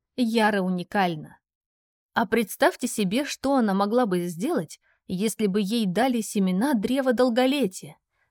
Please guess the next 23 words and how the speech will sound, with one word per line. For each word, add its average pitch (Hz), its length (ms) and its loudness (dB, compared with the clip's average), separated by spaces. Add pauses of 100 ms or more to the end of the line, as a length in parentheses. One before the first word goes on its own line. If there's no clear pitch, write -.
(120)
того 240 280 4
самого, 175 580 0
которое 202 460 2
растет 220 400 0
более 185 440 2
века 233 340 -2
и 185 100 2
считается 254 640 -2
исчезающим 233 680 0
видом. 190 460 -2 (600)
Что 359 220 0
такое 247 460 0
подождать 196 580 -2
пару 208 240 2
лет, 202 340 -2 (220)
чтобы 196 360 -2
заполучить 196 640 -2
источник 202 580 -6
вечной 202 400 -4
молодости 185 600 -4
в 180 80 -4
оранжерее 208 560 0
Академии? 226 640 -2